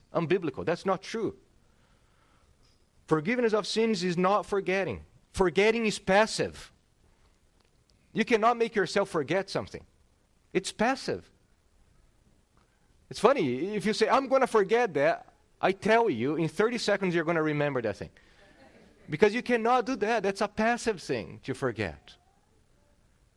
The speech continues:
Forgiving is an active process where you're not bringing that thing anymore. But people will usually quote Jeremiah thirty-one, thirty-four.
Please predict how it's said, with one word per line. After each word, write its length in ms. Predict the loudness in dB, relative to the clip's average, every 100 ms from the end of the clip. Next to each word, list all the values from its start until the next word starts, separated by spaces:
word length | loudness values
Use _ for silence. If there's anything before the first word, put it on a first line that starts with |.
| _ _ _ _ -2
Forgiving 580 | -2 0 -2 0 0
is 120 | 0 0
an 200 | 0 0
active 400 | 0 -2 -4 -4
process 480 | -6 -4 -8 -10
where 200 | -2 0
you're 140 | 0 0
not 300 | 0 0 0
bringing 460 | 0 0 0 -2
that 180 | -4 -6
thing 240 | -8 -10 -8
anymore. 400 | -8 -8 -8 -10 _ -20 -20 -20 -2
But 140 | -2
people 380 | 0 0 0 -2 -6
will 240 | -4 -2 -2
usually 560 | 0 -2 -2 -2 -2
quote 360 | -4 -2 -2 -4 _ _ _ _
Jeremiah 680 | -6 -4 -2 -2 -2 -2 -4 -8 _ _ _ _ _
thirty-one, 500 | -6 -4 -2 -2 -4
thirty-four. 720 | -6 -6 -6 -6 -10 -10 -8